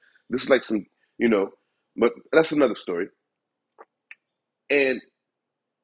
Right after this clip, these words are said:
in the midst of that, and she was young, mind you. She was young, but in the midst of that, all these, the, the, the pilgrim, the pilgrimage and the lives that was lost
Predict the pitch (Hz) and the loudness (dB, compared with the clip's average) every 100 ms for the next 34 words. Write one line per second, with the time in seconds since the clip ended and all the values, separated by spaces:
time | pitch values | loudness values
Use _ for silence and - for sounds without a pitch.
0 | _ _ _ _ _ _ _ _ _ _ | _ _ _ _ _ _ _ _ _ _
1 | _ _ _ 165 180 147 127 180 - 120 | _ _ _ -4 0 0 0 -6 -6 -10
2 | 90 87 92 139 - 220 247 175 196 160 | -8 -8 -4 -4 -4 -4 -4 0 0 0
3 | 92 69 - - _ _ _ _ _ _ | -4 -10 -14 -20 _ _ _ _ _ _
4 | - - 247 175 147 139 123 - _ _ | -12 -8 -4 -4 -2 -2 -2 -8 _ _
5 | _ _ _ _ _ - 147 151 131 147 | _ _ _ _ _ -2 0 0 0 -2
6 | 160 139 110 95 101 - 127 139 127 123 | -6 -8 -6 -4 -6 -4 -2 -2 -2 -4
7 | 113 - - 107 87 95 - 92 - - | -6 -12 -12 -12 -10 -12 -12 -16 -10 2
8 | 139 127 110 95 76 _ _ _ _ - | 2 4 -2 -2 -6 _ _ _ _ -10
9 | - 151 151 123 98 85 - - _ _ | -2 2 2 2 -2 -6 -12 -20 _ _
10 | _ _ - 104 95 92 120 143 113 98 | _ _ -6 -6 -4 -2 0 4 2 0
11 | - 87 107 78 90 82 - _ _ _ | -8 -6 -6 -6 -12 -14 -20 _ _ _
12 | _ _ _ _ - 85 110 139 120 - | _ _ _ _ -18 -6 0 2 2 -2